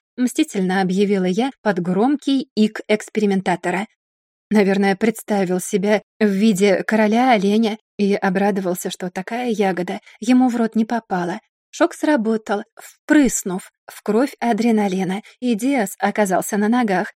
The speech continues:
Правда, другие эльфы его поддержали на всякий случай. А может, не поддержали, а придерживали, чтобы он ещё чего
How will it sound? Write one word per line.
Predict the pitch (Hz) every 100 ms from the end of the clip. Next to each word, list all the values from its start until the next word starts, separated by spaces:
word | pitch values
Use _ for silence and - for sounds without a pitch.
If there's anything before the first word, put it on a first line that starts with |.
| -
Правда, | - 202 175 202 -
другие | 220 214 190 262 262 220
эльфы | 196 - 185
его | 180 202 233
поддержали | - 240 302 294 208 190 190
на | 214
всякий | - 196 190
случай. | 208 190 190 - 202 _ _ _ _ _ -
А | 202 202
может, | 196 214 220 180 -
не | 190 190 247
поддержали, | 254 220 214 240 220 226 226 208 208 208 _ _ _
а | 190 190
придерживали, | 254 208 185 180 - 180 180 -
чтобы | - - 196 180 190
он | 196 196 202
ещё | 294 311 - 214
чего | - 185 180